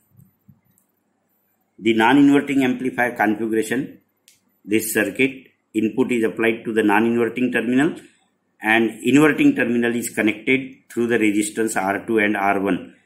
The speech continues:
or R F and R one. Non-inverting amplifier voltage gain,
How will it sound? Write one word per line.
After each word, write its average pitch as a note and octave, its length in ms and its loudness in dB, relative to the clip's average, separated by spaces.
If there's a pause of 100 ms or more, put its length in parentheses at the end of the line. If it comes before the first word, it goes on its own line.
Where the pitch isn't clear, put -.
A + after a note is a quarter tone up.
(220)
or B2 440 2
R A2+ 240 2
F B2+ 240 0
and A2 280 0
R G2 280 2
one. F2 340 -4 (3500)
Non-inverting C3 760 4
amplifier A#2+ 500 0
voltage A2 520 -2
gain, A#2 420 -2